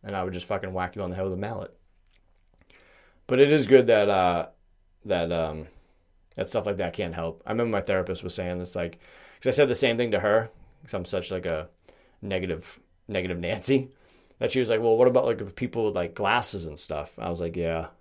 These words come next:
'Cause, like, I feel like I shouldn't have made it this far in life, but, like, people with glasses, it's like, well, they invented that. So I gotta stop being so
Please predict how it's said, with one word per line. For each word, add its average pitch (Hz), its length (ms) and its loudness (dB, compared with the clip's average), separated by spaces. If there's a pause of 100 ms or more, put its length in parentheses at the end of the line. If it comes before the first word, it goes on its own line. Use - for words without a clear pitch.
'Cause, 113 140 -4
like, 113 180 2
I 117 120 2
feel 143 120 6
like 131 120 6
I 113 80 4
shouldn't 120 260 0
have 95 80 -6
made 98 160 -4
it 113 80 -2
this 120 160 -6
far 120 180 2
in 120 80 -2
life, 120 240 -4
but, 101 120 -4
like, 85 120 -4
people 107 240 -6
with 87 160 -6
glasses, 95 680 -8
it's 104 140 -14
like, 80 160 -8
well, 82 160 -4
they 87 120 -4
invented 90 420 -8
that. 82 260 -10
So 78 280 -6 (600)
I 127 60 0
gotta 143 100 8
stop 131 220 8
being 110 180 0
so 92 380 -2